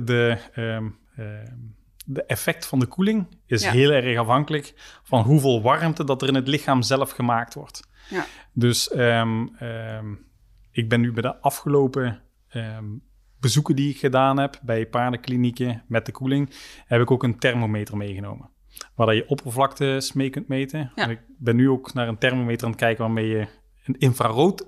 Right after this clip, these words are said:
Speaker 1: beeld krijgt, zal ik
Speaker 2: Ja,
Speaker 1: maar zeggen.
Speaker 2: precies, ja.
Speaker 1: Dan kun je ook veel beter inschatten van, oké, ehm, ik heb dit paard bijvoorbeeld twintig minuten gekoeld.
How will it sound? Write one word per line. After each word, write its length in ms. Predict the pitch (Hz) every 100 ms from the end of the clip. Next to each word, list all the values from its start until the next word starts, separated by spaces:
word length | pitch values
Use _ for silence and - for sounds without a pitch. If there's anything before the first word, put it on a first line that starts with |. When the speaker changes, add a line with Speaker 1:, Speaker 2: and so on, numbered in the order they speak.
| -
Speaker 1:
beeld 260 | 143 165
krijgt, 340 | 165 160 160 -
zal 120 | 160
ik 60 |
Speaker 2:
Ja, 60 | 202
Speaker 1:
maar 80 | 190
zeggen. 200 | 147 160
Speaker 2:
precies, 340 | 196 233 -
ja. 240 | - 226 -
Speaker 1:
Dan 100 | 131
kun 120 | 156
je 100 | 151
ook 120 | 151
veel 320 | - 170 180 147
beter 320 | 143 139 180
inschatten 460 | 175 165 170 170
van, 100 | 127
oké, 400 | 131 131 147 151 127 _ _
ehm, 300 | 127 123 127 - _ _ _ _ _ _ -
ik 100 | 135
heb 180 | 127 110 139
dit 120 | 139
paard 280 | 139 127 110
bijvoorbeeld 520 | 113 110 104 - -
twintig 340 | - 175 180 -
minuten 260 | 160 156
gekoeld. 640 | 135 135 165 180 - -